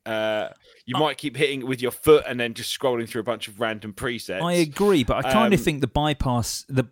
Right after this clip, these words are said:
Speaker 2: the bypass switch is there. If, you know, it's just because they need to put it on there.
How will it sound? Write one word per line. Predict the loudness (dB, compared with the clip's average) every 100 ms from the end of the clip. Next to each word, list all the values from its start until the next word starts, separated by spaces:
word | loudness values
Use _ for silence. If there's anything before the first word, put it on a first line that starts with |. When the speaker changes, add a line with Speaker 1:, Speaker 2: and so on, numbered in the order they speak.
| -8
Speaker 2:
the | -6 -2
bypass | 0 0 0 -2
switch | -2 -2 -2 -2
is | -6
there. | 0 0 2 0 -2
If, | -8 -8 -12 -6
you | -4
know, | -4
it's | -6
just | -6 -10 -10
because | -12 -4
they | -4
need | -4 -6
to |
put | -2 -2
it | 0
on | -2 -2
there. | -4